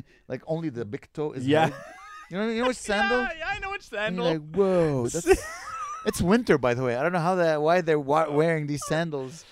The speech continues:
Speaker 2: Okay,
Speaker 1: in the
Speaker 2: s-,
Speaker 1: middle of
Speaker 2: a
Speaker 1: November.
Speaker 2: lot of these old guys would hang out of the park in, not the park, you know, like, the grassy field by the Maxi
Speaker 1: Yeah,
Speaker 2: that's there?
Speaker 1: yeah.
Speaker 2: They would hang out there, and then it got cold, and I, I had to take the metro recently, and I took it. I haven't been at Park Metro since I was a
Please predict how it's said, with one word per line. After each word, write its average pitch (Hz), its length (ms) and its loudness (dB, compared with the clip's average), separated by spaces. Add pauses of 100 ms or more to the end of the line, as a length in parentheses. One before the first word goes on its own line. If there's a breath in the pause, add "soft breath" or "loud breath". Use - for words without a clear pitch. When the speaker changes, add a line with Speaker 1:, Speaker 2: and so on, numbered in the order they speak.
(160)
Speaker 2:
Okay, - 280 -8
Speaker 1:
in 147 100 0
the 147 60 2
Speaker 2:
s-, 143 40 0
Speaker 1:
middle 160 200 2
of 131 80 0
Speaker 2:
a - 20 -4
Speaker 1:
November. 147 300 0
Speaker 2:
lot 185 180 2
of - 80 -2
these 240 160 -4
old 185 240 -4
guys 208 240 -4
would 160 80 -8
hang 160 240 -8
out 156 80 -6
of 143 60 -6
the 127 80 -8
park 131 440 -6
in, 117 240 -8
not 139 160 -6
the - 60 -20
park, 113 260 -10
you 143 60 -10
know, 175 140 -6
like, 214 260 -6
the 131 180 -6 (160)
grassy 131 520 -4
field 127 500 -6
by 117 180 -2
the 117 220 -4
Maxi 139 600 -4
Speaker 1:
Yeah, 131 120 -2
Speaker 2:
that's 151 240 2
there? 160 300 0
Speaker 1:
yeah. 135 320 -6
Speaker 2:
They 156 100 0
would 165 80 2
hang 185 240 -2
out 190 180 -4
there, 156 440 -2
and 156 200 -4
then 190 120 -2
it 208 80 -6
got 190 180 -4
cold, 170 560 -6
and 143 100 -8
I, 143 200 -6
I 135 60 -14
had 180 180 -12
to 214 80 -18
take - 160 -20
the 160 80 -10
metro 147 480 -10
recently, 190 460 -12
and 143 80 -12
I - 20 -10
took 165 240 -12
it. 160 100 -10 (420 soft breath)
I - 40 -14
haven't 185 180 -14
been 180 140 -10
at - 160 -18
Park 156 240 -10
Metro 143 360 -14
since 123 280 -16
I 117 40 -10
was 101 140 -12
a 95 60 -18